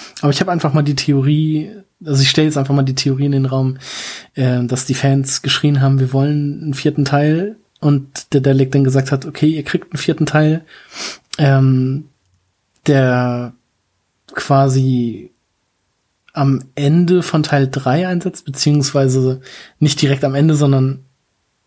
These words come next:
oder beziehungsweise eher auch am Anfang wieder von der Deponia-Reihe, ähm, wo dann aber gesagt wird, so, "Okay, ihr kriegt den vierten Teil, aber das Out-,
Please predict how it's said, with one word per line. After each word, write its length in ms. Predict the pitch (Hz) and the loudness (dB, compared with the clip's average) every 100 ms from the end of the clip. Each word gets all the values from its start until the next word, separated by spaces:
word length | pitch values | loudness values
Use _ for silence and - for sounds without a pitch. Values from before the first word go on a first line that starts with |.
| _ _ _ - | _ _ _ -8
oder 180 | 156 135 | -2 -2
beziehungsweise 480 | - 147 135 139 151 | 0 0 2 0 2
eher 200 | 131 127 | 0 0
auch 120 | 127 | -4
am 120 | 135 | -4
Anfang 400 | 139 151 185 170 | -4 -2 0 2
wieder 160 | 170 156 | 2 0
von 160 | 160 | 2
der 100 | 147 | 0
Deponia-Reihe, 840 | 143 160 - 160 156 151 151 156 156 - - - - - - - - _ - | 0 -4 -2 0 0 0 0 -2 -4 -12 -16 -16 -16 -18 -18 -20 -20 _ -2
ähm, 540 | 151 143 139 131 127 - | 0 2 2 0 -4 -4
wo 160 | 143 | 0
dann 140 | 147 147 | 2 2
aber 140 | 139 | 2
gesagt 400 | 135 147 143 - | 2 0 -6 -4
wird, 240 | 139 135 135 _ _ _ _ _ _ _ | -2 -2 -6 _ _ _ _ _ _ _
so, 220 | - 160 | -8 -6
"Okay, 240 | 151 - 156 | -6 0 0
ihr 200 | 165 156 | 0 -4
kriegt 220 | - 165 | -4 -2
den 100 | 151 | 0
vierten 220 | 139 151 | -2 -2
Teil, 160 | 135 139 | 0 2
aber 240 | 135 135 | 2 2
das 240 | 135 135 - | 2 0 0
Out-, 280 | 147 165 | -2 -4